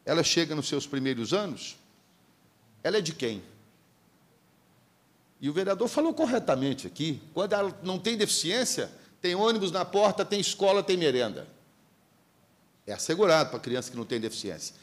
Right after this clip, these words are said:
E a criança que tem deficiência, retira-se o direito. Ela não tem dono, não é do prefeito, então, não é do governador. De quem que é a criança com deficiência? Quando você retira um direito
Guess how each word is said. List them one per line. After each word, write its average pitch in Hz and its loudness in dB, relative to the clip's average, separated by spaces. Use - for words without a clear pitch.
E - -4
a - -4
criança 214 -2
que - -12
tem 208 2
deficiência, 202 0
retira-se 247 -2
o 240 -8
direito. 165 -4
Ela 185 2
não 233 0
tem 233 0
dono, 170 0
não 143 -2
é 190 6
do 165 -2
prefeito, 180 2
então, 196 -2
não 147 0
é 151 4
do 139 -2
governador. 123 -2
De - -4
quem 330 2
que 180 2
é - 8
a 143 4
criança 131 0
com 113 -6
deficiência? 107 -6
Quando 160 -4
você 175 2
retira 190 0
um 262 -2
direito 208 2